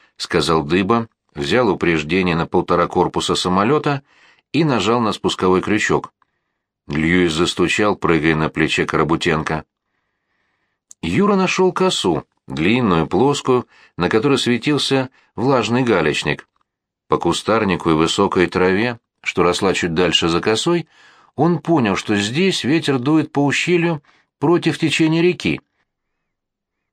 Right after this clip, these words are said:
Ещё раз, на этот раз большим трудом, едва не цепляясь крыльями за скалы, развернулся, чтобы сесть против встречного потока воздуха.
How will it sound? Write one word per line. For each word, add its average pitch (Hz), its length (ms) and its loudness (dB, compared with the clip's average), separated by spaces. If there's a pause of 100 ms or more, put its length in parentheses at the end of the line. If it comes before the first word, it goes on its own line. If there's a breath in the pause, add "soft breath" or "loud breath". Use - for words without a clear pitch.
(360)
Ещё 113 460 2
раз, 110 280 -2 (380)
на 82 180 2
этот 80 220 -2
раз 85 220 2
большим 85 480 0
трудом, 104 500 2 (440 soft breath)
едва 98 380 2
не 98 120 0
цепляясь 101 520 0
крыльями 92 460 0
за 104 220 0
скалы, 175 500 -2 (320)
развернулся, 123 920 0 (280 soft breath)
чтобы 92 360 0
сесть 110 320 -2
против 95 340 0
встречного 95 460 -2
потока 92 400 0
воздуха. 73 600 -2